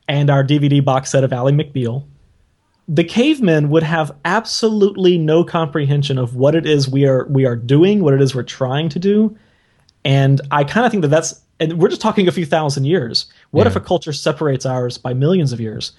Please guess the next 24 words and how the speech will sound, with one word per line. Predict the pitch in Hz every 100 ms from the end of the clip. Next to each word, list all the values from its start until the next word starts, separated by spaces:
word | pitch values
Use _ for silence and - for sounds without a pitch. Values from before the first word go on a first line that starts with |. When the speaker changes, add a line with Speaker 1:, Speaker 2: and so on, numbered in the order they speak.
| _ _ _ -
Speaker 1:
And | 147
I | 151
think | 240 226
that, | 170 -
I | 151
think | 220 170
that's | 147 156 - - _ _ _ _ _
probably | - 226 220 156
a | 139
much | 147 143
more | 139
likely | 127 127 131
scenario, | 120 131 175 202 123
is | 120 120
that | 139
we'd | 143 156
be | 143
separated | 139 175 165 143 131 127
by | 131
millions | 127 135 143 135 123
of | 120
years | 117 113
of |
technology. | 110 110 127 139 123 117 117